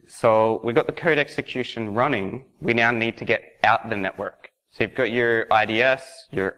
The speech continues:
I P S, things like that, and intrusion detection and whatnot run on signature mode, the most basics. Next gen might run on anomaly, and they're passive or active. So passive being they don't do anything, if they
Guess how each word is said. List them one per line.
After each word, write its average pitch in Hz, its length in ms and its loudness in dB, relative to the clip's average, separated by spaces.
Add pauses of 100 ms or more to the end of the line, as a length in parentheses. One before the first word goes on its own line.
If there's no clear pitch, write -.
I 113 120 6
P 113 260 -2
S, 110 240 2 (880)
things 110 240 0
like 104 260 0
that, 131 340 4
and 107 240 -8 (160)
intrusion 120 440 -6
detection 113 580 -8
and 104 100 -4
whatnot 104 360 -4 (160)
run 110 200 0
on 101 220 -6
signature 123 480 -6 (120)
mode, 123 200 -2 (200)
the 95 60 -6
most 98 260 -6
basics. 104 480 -4 (420)
Next - 400 -4
gen 110 320 2
might 104 240 -2
run 101 260 0
on 98 280 -4
anomaly, 143 760 -4 (280)
and 113 140 -4
they're 107 280 -8
passive 104 280 -6
or 107 140 -4
active. 110 520 -2
So 95 240 -4
passive - 520 -4
being 101 340 -2 (120)
they 92 360 -6 (100)
don't 104 260 -4
do 127 140 0
anything, 113 320 -6
if - 80 -10 (280)
they 104 180 -2